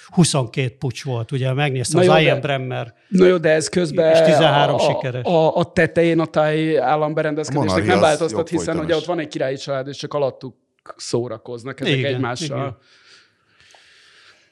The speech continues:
Speaker 1: Igen,
Speaker 3: Hát
Speaker 1: de
Speaker 3: a,
Speaker 1: speciális
Speaker 3: Vietnám
Speaker 1: puccsok, de
Speaker 3: javítja az átlagot, Tájföld rontja.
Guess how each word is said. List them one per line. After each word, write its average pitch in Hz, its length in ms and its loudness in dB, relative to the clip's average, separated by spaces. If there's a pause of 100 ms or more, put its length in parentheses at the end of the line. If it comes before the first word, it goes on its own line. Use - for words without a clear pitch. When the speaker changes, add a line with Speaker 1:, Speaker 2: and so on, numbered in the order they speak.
(200)
Speaker 1:
Igen, 170 180 2
Speaker 3:
Hát 135 100 2
Speaker 1:
de 180 60 -4
Speaker 3:
a, 185 40 0
Speaker 1:
speciális 131 680 -2
Speaker 3:
Vietnám 120 340 6
Speaker 1:
puccsok, 113 160 2
de 139 60 2
Speaker 3:
javítja 147 220 2
az 131 120 0
átlagot, 104 560 -4 (100)
Tájföld 78 440 -6
rontja. 60 420 -10